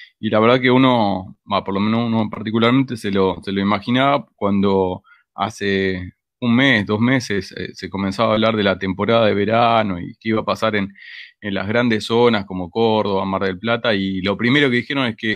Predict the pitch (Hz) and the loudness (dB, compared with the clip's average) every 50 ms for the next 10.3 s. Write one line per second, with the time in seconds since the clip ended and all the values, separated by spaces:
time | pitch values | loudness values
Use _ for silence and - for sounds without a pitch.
0 | - 101 107 117 127 127 117 113 117 120 123 123 - - - - - _ _ _ | -4 -4 -2 -2 0 0 2 2 2 2 2 0 -2 -8 -18 -20 -20 _ _ _
1 | _ - 104 101 98 95 95 92 92 85 92 104 113 123 135 135 120 135 117 - | _ -4 -2 -2 -2 -2 -4 -6 -8 -10 -8 -6 -4 -2 -2 -2 -2 -4 -6 -6
2 | 110 104 98 - - 98 92 _ 135 135 139 131 113 107 110 107 110 113 120 131 | -8 -10 -10 -10 -12 -14 -10 _ -2 0 0 0 0 -2 -2 -2 0 0 -2 0
3 | 135 139 143 156 165 143 117 104 104 101 98 95 92 95 92 92 98 104 98 107 | 0 0 2 2 0 0 -4 -4 -4 -4 -4 -6 -6 -6 -6 -6 -6 -6 -6 -4
4 | - 139 135 120 113 117 113 98 104 107 107 107 95 117 123 127 127 - 131 127 | -2 -2 -2 0 -2 -2 -2 -2 -2 -2 -2 -2 -2 -2 -2 -2 -4 -2 -2 0
5 | 127 131 135 135 127 - - 95 - - 98 104 110 117 117 117 113 113 104 - | 0 0 0 -2 -4 -6 -10 -12 -10 -8 -4 -2 0 0 2 2 0 0 -2 -2
6 | 131 127 123 120 120 131 139 139 139 139 151 156 147 131 107 101 90 - 92 95 | 0 2 2 2 2 2 2 2 0 0 0 0 2 2 0 0 -2 -2 -4 -6
7 | 95 - 113 107 98 98 98 - 98 101 110 127 135 139 143 143 143 135 - - | -4 -4 -4 -4 -4 -4 -2 0 0 2 4 4 4 4 4 4 4 2 2 -2
8 | _ - - - - _ _ - 107 107 107 104 110 104 - 104 110 98 - 113 | _ -16 -20 -20 -20 _ _ -2 -2 0 0 0 -2 -2 -2 -2 -4 -4 -6 -6
9 | 110 123 123 123 127 127 123 - 95 95 92 - 107 110 110 104 - _ 110 113 | -2 0 0 0 0 -2 -4 -6 -10 -12 -12 -10 -8 -8 -8 -8 -8 _ -8 -6
10 | 113 110 104 95 - | -4 -4 -6 -8 -10